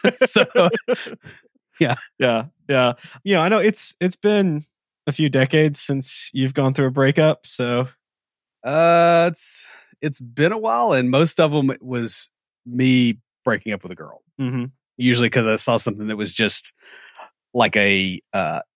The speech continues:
Speaker 1: complete deal breaker, and
Speaker 2: Yeah.
Speaker 1: it's like, there's no point dragging this out.
Speaker 2: Yeah, I have been on both sides of the, uh, the equation, I guess,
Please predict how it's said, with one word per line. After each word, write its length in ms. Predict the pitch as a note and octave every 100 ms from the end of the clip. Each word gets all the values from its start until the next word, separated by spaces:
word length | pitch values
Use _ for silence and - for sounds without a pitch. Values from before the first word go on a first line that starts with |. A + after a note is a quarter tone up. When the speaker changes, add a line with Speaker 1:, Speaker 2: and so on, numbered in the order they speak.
| _
Speaker 1:
complete 320 | - G#2 A#2+ F#2+
deal 160 | G#2+
breaker, 440 | G#2+ A#2 C3+ B2 - _ -
and 140 | G#2 - _
Speaker 2:
Yeah. 120 | D3 C3
Speaker 1:
it's 60 |
like, 160 | G#2+ F#2
there's 160 | G#2 G2+
no 120 | G#2+
point 300 | F#2 A2 F2+
dragging 340 | F#2+ G2+ F#2 F2+
this 180 | F2
out. 260 | F#2+ F2 - _ _ _ _ _
Speaker 2:
Yeah, 260 | B2+ A#2 A2 -
I 220 | D3+ F3+
have 200 | F#3 D#3
been 180 | D3 C#3+
on 240 | C3+ C3
both 260 | A#2 A#2+ A#2
sides 500 | A2 A2 A#2 A#2+ - _
of 460 | B2 A#2+ A#2 A2+ - - _ -
the, 300 | A#2 A2+ A2
uh, 280 | A2 A2 B2 - _ _ _
the 120 | B2
equation, 480 | A#2 - A#2 A2+ A2+
I 120 | A2+ A2
guess, 400 | A2 A2 A2+